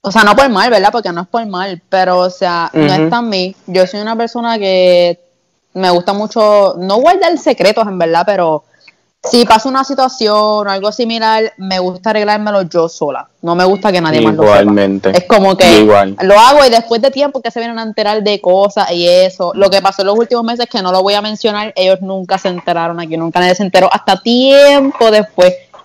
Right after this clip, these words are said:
Speaker 1: que como que dijeron, "Eh, aquí está pasando algo, esta persona no tiene comunicación con esta",
Speaker 2: Uy,
Speaker 1: esta fue
Speaker 2: quieto.
Speaker 1: como que, "Eh,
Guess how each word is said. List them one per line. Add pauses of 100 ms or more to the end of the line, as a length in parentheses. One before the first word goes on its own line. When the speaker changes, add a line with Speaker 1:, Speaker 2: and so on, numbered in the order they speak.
(120)
Speaker 1:
que
como
que
dijeron,
"Eh, (120)
aquí
está
pasando
algo,
esta
persona
no
tiene
comunicación
con
esta",
Speaker 2:
Uy,
Speaker 1:
esta
fue
Speaker 2:
quieto.
Speaker 1:
como
que,
"Eh,